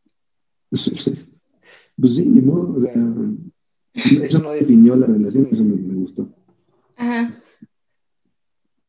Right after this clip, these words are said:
Speaker 2: No, güey, yo, mi cita, o sea, mi cita más incómoda fueron unos quince. Me acuerdo perfectamente, eh, haz de cuenta, esta, esta niña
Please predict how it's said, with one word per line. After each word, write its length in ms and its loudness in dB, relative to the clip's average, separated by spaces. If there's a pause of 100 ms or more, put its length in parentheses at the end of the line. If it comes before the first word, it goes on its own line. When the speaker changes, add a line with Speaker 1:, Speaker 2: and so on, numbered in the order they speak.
(1700)
Speaker 2:
No, 320 -8
güey, 300 -12
yo, 460 -14 (460)
mi 180 0
cita, 460 -2
o 80 -2
sea, 120 2
mi 100 0
cita 200 -4
más 180 -6
incómoda 640 -8 (760)
fueron 280 4
unos 260 -2
quince. 540 -6 (800)
Me 100 -6
acuerdo 220 0
perfectamente, 960 -4 (100)
eh, 540 0
haz 80 -2
de 60 2
cuenta, 160 0
esta, 280 -2
esta 460 4
niña 580 2